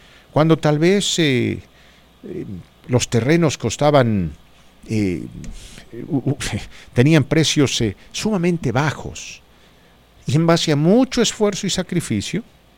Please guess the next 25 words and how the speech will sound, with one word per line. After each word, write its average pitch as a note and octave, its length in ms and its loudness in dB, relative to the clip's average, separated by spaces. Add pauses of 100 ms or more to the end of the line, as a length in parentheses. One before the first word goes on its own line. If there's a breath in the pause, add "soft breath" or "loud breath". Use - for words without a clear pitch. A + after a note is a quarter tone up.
(1040)
¿no? E3+ 240 0 (120)
Ella, B2+ 460 4
eh, - 240 -12
logró, G2+ 600 4 (480 loud breath)
eh, - 260 -6 (140)
aplanar F#2 580 2
ese A#2 220 0
terreno, B2 840 2
establecer F2 680 0
los A#2 180 2
cimientos A#2 880 -2
y C#2+ 60 -8
poco A2+ 300 0
a F#2 60 0
poco A#2 280 2
su G2 160 -6
familia F#2 420 0
construyó D#2+ 460 -6
una D2 140 -4
casa. - 240 -2
Eso A#2 160 -2
sucede G2+ 380 0
en F2+ 80 -2
Latinoamérica, D2 680 -6
¿no? F2 120 -4